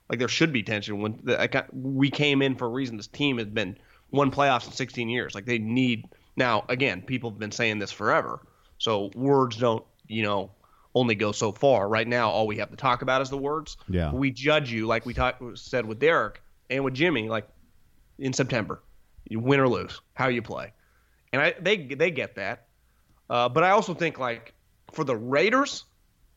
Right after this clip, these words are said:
Speaker 1: guy, they have three first round, they got three picks in, or four picks in the top thirty-five selections. It's arguably the biggest draft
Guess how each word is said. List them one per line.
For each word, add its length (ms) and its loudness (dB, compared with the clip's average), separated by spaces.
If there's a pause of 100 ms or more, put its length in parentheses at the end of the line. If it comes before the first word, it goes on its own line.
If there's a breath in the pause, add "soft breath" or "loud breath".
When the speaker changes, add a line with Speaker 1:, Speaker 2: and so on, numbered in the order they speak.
(220)
Speaker 1:
guy, 220 4
they 140 2
have 240 0
three 380 0
first 280 2
round, 240 4
they 120 0
got 200 0
three 380 -4
picks 380 0
in, 300 -2
or 120 4
four 340 4
picks 360 0
in 100 -2
the 60 0
top 360 2
thirty-five 760 2 (100)
selections. 680 -6 (440)
It's 160 -4
arguably 540 2
the 80 -2
biggest 400 0
draft 420 2